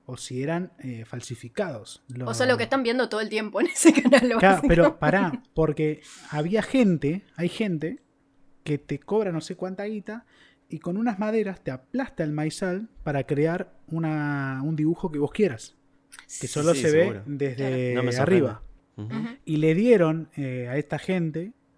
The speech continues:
Speaker 1: eh, una foto de uno de los geoglifos de ahí de la zona y le dijeron, "Reproducilo". Y lo reprodujeron en un noventa y ocho por ciento con exactitud. Así que se les cayó toda la <laughs> teoría a la mierda
Speaker 3: Sí, sí.
Speaker 1: de
Speaker 2: Claro,
Speaker 1: alienígenas
Speaker 2: tal cual.
Speaker 1: ancestrales.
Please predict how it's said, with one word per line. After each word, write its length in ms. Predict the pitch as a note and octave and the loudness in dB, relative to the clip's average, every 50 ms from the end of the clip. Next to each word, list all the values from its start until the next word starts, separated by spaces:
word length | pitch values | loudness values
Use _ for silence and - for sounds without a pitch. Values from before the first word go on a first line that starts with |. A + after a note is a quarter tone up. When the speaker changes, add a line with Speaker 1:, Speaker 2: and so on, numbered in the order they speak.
| _ _ _ | _ _ _
Speaker 1:
eh, 140 | - C3+ B2+ | -12 -10 -6
una 200 | C3 C#3+ D3 C#3+ | -4 -4 -4 -4
foto 440 | - - - F3 F3 - - B2+ A#2+ | -4 0 2 2 2 2 0 -6 -8
de 380 | A#2+ B2 B2 A#2+ A#2+ A#2+ A#2 A#2 | -6 -6 -6 -6 -6 -6 -6 -4
uno 300 | C3 D#3 D#3+ D3+ C#3+ B2+ | -2 -2 0 0 0 -2
de 120 | A#2+ A#2 | -2 -4
los 340 | A2+ A2+ G#2+ G#2 G#2 - - | -6 -8 -12 -12 -16 -18 -16
geoglifos 1040 | - - C3+ B2 A#2+ B2+ C#3+ D3+ D3+ - - C3+ B2+ A#2+ A#2 A2+ A2 A#2 - - - _ _ | -8 -6 -4 -4 -2 0 0 0 0 0 -2 -2 -2 -4 -6 -8 -10 -12 -14 -18 -20 _ _
de 80 | - A#2+ | -10 -6
ahí 140 | A#2+ C3 C#3 | -4 -2 0
de 100 | C3+ C#3 | 0 0
la 100 | C#3+ D3+ | -2 -2
zona 400 | D3 - G3+ F#3+ F3+ F#3+ G#3 A#3+ - _ _ _ _ _ _ _ _ | -4 -4 -4 -4 -4 -6 -6 -10 -14 _ _ _ _ _ _ _ _
y 60 | D3 C#3+ | -4 -2
le 80 | D3 | -2
dijeron, 340 | C#3+ - F3+ F#3 G3 G3 - - | -2 -2 -2 -4 -4 -6 -8 -6
"Reproducilo". 680 | C#3+ D3+ B2+ C#3 C#3 C3+ C3+ - - C3+ A#2 G#2 G2+ - _ _ _ _ - | -6 -4 -2 0 0 0 0 0 -2 -4 -6 -6 -10 -18 _ _ _ _ -8
Y 80 | C#3+ | -4
lo 100 | C#3+ D3 | -2 -2
reprodujeron 680 | C#3+ D3+ C3+ D3+ D#3+ D#3 D3+ - - G#3 A3+ A3 A3 G#3 | -2 0 0 2 2 2 0 -2 -4 -4 -2 -4 -4 -4
en 180 | - D3 C#3+ D#3+ | -4 -2 -2 -2
un 120 | F3+ F#3+ F#3 | 0 -2 -2
noventa 340 | F3 E3 D#3 D3 D3 D#3 | -2 -2 -2 -2 -2 -2
y 60 | D3+ F3+ | -2 -2
ocho 240 | G3 - G3 F3 | -2 -2 -4 -6
por 140 | - D#3 C3+ | -4 -6 -6
ciento 240 | - F3+ F#3 F#3 F3 | -6 -6 -4 -4 -2
con 100 | D#3 D3 | -2 -2
exactitud. 520 | C3+ B2 - C3+ C3 C3+ C3+ D3 C#3+ - - _ _ _ | -4 -6 -8 -8 -8 -8 -6 -6 -8 -8 -10 _ _ _
Así 260 | - - A#2 - C#3+ C3 | -14 -10 -8 -6 -6 -6
que 140 | - C#3+ | -4 -4
se 100 | - - | -4 -4
les 140 | C3 B2+ B2 | -4 -6 -6
cayó 300 | - C#3 A#2+ - D#3+ D3+ | -8 -8 -6 -4 -4 -4
toda 200 | - - D#3+ D#3+ | 0 0 2 2
la 140 | D#3+ D3+ C#3+ | 2 0 0
<laughs> 0 | |
teoría 440 | - - F#3+ D#3+ D3 D3+ D#3 D#3 D#3+ | 2 4 4 4 4 2 0 0 -2
a 60 | D3 | -2
la 140 | C#3 C#3 C3+ | -2 -2 -4
mierda 420 | C#3 D#3 E3 D#3 D3 D3 D3+ D#3+ E3+ | -4 -4 -4 -6 -6 -8 -12 -10 -8
Speaker 3:
Sí, 100 | C#3 B2 | -8 -6
sí. 160 | - - D#3 | -2 0 2
Speaker 1:
de 80 | E3 - | 2 2
Speaker 2:
Claro, 200 | - - D#3+ D#3 | 4 4 6 6
Speaker 1:
alienígenas 280 | D#3 D#3+ D#3 F3 - - | 8 8 6 6 6 6
Speaker 2:
tal 80 | F#3 E3+ | 4 4
cual. 80 | F#3+ F3+ | 4 4
Speaker 1:
ancestrales. 800 | E3 - F3+ D#3+ - - G3+ F#3+ F3+ F3 F3+ G3 - - - | 2 2 2 2 4 6 8 8 8 6 4 2 0 -4 -10